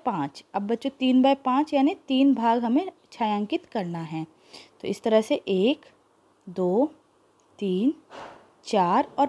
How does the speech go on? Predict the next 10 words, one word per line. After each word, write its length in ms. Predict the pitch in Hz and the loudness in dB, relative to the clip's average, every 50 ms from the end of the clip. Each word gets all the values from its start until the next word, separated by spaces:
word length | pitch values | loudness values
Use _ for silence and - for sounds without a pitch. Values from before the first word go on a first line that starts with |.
| 277 - | 0 0
पाँच, 460 | 302 302 294 285 269 269 269 - - _ _ _ _ _ _ - | 2 4 4 4 4 2 0 -2 -8 _ _ _ _ _ _ -20
तो 60 | 208 - | -10 -2
तीन 220 | - 277 294 294 294 | 2 4 6 6 6
भाग 260 | 269 285 302 285 285 | 6 4 2 2 0
इसके 280 | - 269 - - 294 277 | -4 -6 -6 -6 -8 -8
छायांकित 560 | - - 269 254 254 262 262 262 - 269 - | -6 -4 -2 0 2 2 0 0 -2 -8 -8
करेंगे, 340 | - 247 240 240 247 240 202 | -6 -4 -4 -2 -2 -2 -2
एक, 460 | - - 208 202 208 254 320 - - - _ _ _ _ _ _ _ _ _ _ _ _ _ _ _ - | -2 -2 0 2 2 2 0 -2 -8 -20 _ _ _ _ _ _ _ _ _ _ _ _ _ _ _ -14
दो 360 | 208 180 190 185 220 285 339 - - _ _ _ _ _ _ _ - | -8 -2 0 2 2 2 2 -2 -8 _ _ _ _ _ _ _ -4
और 220 | - 240 294 349 | 0 2 2 2